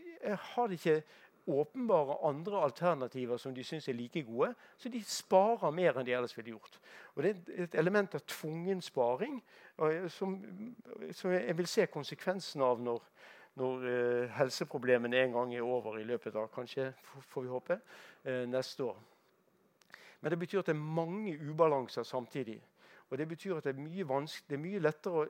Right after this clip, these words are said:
stenge en økonomi ned. Når en skal komme ut igjen av en sånn ubalanse, ja, så vil en støte på mange flaskehalser som kan være i, i forskjellige sektorer. Skal du ekspandere her, ja, så,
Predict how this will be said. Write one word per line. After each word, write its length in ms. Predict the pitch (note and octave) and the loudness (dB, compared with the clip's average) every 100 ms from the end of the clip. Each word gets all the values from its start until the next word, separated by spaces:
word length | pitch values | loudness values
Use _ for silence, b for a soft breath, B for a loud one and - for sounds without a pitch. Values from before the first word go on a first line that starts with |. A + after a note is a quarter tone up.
| - | -4
stenge 460 | - - D#3+ D3+ D3 | -10 2 4 4 2
en 140 | C#3 | -2
økonomi 400 | C3+ C#3+ E3 F3+ | -2 -4 -4 -4
ned. 460 | C#3 F#3 B2+ G#2 - - b b b b b b _ | -2 2 2 0 -4 -18 b b b b b b _
Når 100 | C#3 | -2
en 60 | |
skal 180 | D3 - D3+ | -2 -6 -6
komme 220 | D3+ D#3+ - | -6 -6 -8
ut 340 | A#3+ A3+ E3+ - | -6 -4 -6 -6
igjen 180 | A#2 B2+ | -2 0
av 140 | G#3 | 2
en 80 | G#3+ | 0
sånn 220 | F3+ G3 | -2 -4
ubalanse, 600 | F3+ F3 F#3 D#3 B2 - B2 C3 B B | -4 0 2 2 -2 -4 -4 -6 B B
ja, 80 | - C#3+ | -4 -2
så 80 | |
vil 160 | F#3 G3+ | 0 -2
en 80 | D3+ | -2
støte 400 | - D3 D#3+ G#3 | -4 -4 -4 -4
på 160 | - | -6
mange 260 | D3+ D#3 F#3 | -4 -2 -2
flaskehalser 840 | - C#3 - - E3 D#3 B2 - A#2+ | 0 -2 -2 -2 2 2 0 -6 -6
som 120 | C3 | -4
kan 100 | B2+ | 0
være 220 | B2+ B2+ C3 | 2 2 0
i, 80 | C3 - - | -4 -14 -14
i 40 | C#3+ | -10
forskjellige 500 | D3+ - D3 A#2+ A2+ | -8 2 4 4 -4
sektorer. 480 | B2 - A#2+ G#2+ - B B B B | -8 -8 -12 -12 -14 B B B B
Skal 160 | - | 2
du 80 | D3+ | 6
ekspandere 640 | D3+ - D3+ D3 F3 C#3 B2+ | 6 4 0 6 6 8 6
her, 160 | D3+ F3+ | 6 6
ja, 80 | F3 | 2
så, 140 | G3+ | 0